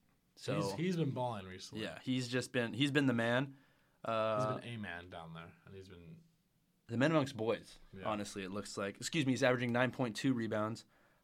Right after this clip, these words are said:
Speaker 1: Um, but I think it comes down to him and iso Verge, or iso Zoe, you know,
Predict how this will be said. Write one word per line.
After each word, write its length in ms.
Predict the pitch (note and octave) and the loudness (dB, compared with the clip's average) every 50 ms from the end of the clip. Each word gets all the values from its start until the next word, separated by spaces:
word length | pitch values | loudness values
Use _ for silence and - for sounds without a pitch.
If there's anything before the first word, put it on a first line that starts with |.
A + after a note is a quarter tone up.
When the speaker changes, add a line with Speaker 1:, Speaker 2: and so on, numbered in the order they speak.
| _ - | _ 0
Speaker 1:
Um, 300 | A#2+ B2 A#2 A2+ A2 G#2 | 2 2 4 4 2 4
but 60 | A2+ | 6
I 100 | A#2+ C#3 | 6 6
think 160 | C3+ E3+ D#3 D3 | 6 4 0 0
it 20 | |
comes 220 | C#3 - D3 B2+ | 2 2 2 4
down 120 | C#3+ C3+ B2+ | 4 4 4
to 60 | A#2 | 4
him 460 | G#2 - B2+ B2+ C3 C3+ D3 D3+ C#3 C3+ - - | 2 0 2 2 2 2 0 -2 -6 -8 -6 -4
and 460 | A#2+ A#2+ A#2 A#2 A2 A2 G#2+ G#2 G#2 - _ _ _ _ _ _ - | -2 0 0 0 0 -2 -4 -6 -8 -12 _ _ _ _ _ _ 2
iso 380 | A#2+ B2 B2 - - C3+ B2 A2 | 4 4 4 4 2 2 2 2
Verge, 380 | B2 C3+ C3+ A2 F2+ - - _ _ _ _ _ - | 2 2 2 0 -2 -6 -14 _ _ _ _ _ -2
or 80 | A#2+ | 2
iso 340 | G#2+ A#2+ B2 A#2+ - C3 B2 | 4 4 4 4 4 2 2
Zoe, 280 | A2 A#2+ C3+ C3 G#2+ G2+ | 2 2 2 2 2 2
you 60 | G2+ | 2
know, 220 | G#2 A2 B2 C3+ | 0 0 -2 -4